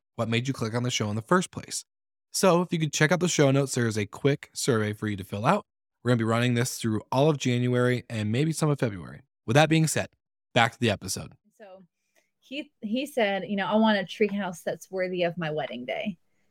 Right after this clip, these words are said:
Speaker 2: And so, like,
Speaker 1: Mm.
Speaker 2: that's how fancy we're gonna make it. We're gonna go big, you know, crystal chandeliers, oversized bed, like, all the things. And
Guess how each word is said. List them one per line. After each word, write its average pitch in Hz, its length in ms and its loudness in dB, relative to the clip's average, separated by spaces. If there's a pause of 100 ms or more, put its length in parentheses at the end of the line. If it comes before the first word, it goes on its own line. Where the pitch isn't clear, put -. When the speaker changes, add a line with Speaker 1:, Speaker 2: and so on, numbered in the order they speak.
Speaker 2:
And 180 160 -4
so, 160 140 0
like, 160 180 0
Speaker 1:
Mm. 175 140 -4
Speaker 2:
that's 196 280 4
how 175 160 -4
fancy 175 540 -6
we're 165 120 -2
gonna 165 120 -4
make 226 360 -2
it. 208 120 6
We're 196 120 0
gonna 190 160 -4
go 170 80 0
big, 180 580 0
you 196 140 -10
know, 170 160 -4
crystal 226 380 -6
chandeliers, 202 1080 0
oversized 208 1080 -2
bed, 190 460 -2
like, 170 180 -4
all 226 200 2
the 220 100 2
things. 190 560 -6
And 175 240 -6